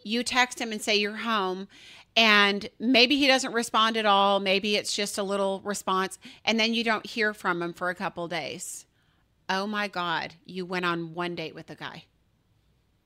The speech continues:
W-, were you expecting a marriage proposal the next day? I'm pausing because I want you guys to really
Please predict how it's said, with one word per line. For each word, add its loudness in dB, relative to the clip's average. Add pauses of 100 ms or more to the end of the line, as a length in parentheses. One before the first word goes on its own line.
(580)
W-, -8
were -2
you 4
expecting 0
a 2
marriage -2
proposal -4
the -4
next -6
day? -6 (2250)
I'm -4
pausing 0
because -6 (100)
I 0
want 2
you -4
guys 0
to -8
really -4